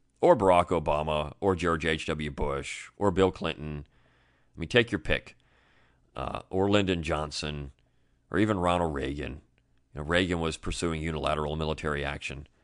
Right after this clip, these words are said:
So, um, this is the great, where, where we've departed from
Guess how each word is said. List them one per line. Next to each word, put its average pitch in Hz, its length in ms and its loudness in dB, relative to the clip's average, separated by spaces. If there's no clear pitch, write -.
So, 101 400 6
um, 82 300 2
this 117 240 0
is 156 140 -4
the 143 80 2
great, 107 340 4
where, 101 160 -2
where 107 180 2
we've 92 180 0
departed 104 720 4
from 78 460 -2